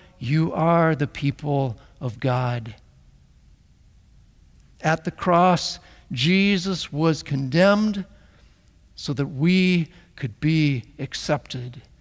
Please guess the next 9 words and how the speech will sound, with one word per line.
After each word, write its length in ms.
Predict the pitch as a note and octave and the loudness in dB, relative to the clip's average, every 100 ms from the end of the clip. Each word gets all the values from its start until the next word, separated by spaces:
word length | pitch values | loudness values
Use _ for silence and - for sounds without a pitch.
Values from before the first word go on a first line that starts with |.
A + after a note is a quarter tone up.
| - - - | -20 -20 -14
Jesus 580 | A#2+ D3 G#3+ A3+ G#3 F3+ | 0 4 4 4 2 0
was 260 | E3+ E3+ - | 2 2 2
excluded 920 | G#3 G#3+ - - G#3 G3+ F#3+ F#3+ F3+ - - - | 0 0 -2 0 4 6 6 6 4 -2 -10 -18
so 180 | - E3 | -4 0
that 160 | C#3 C3 | 0 0
we 420 | C#3 F#3 G3 F#3+ | 2 4 6 4
could 240 | - C#3 C3+ | 0 -4 -4
be 260 | D#3 - | -4 -2
included. 720 | F3+ F#3+ - C#3 B2 A#2 A2 | 0 0 0 -2 -2 -4 -10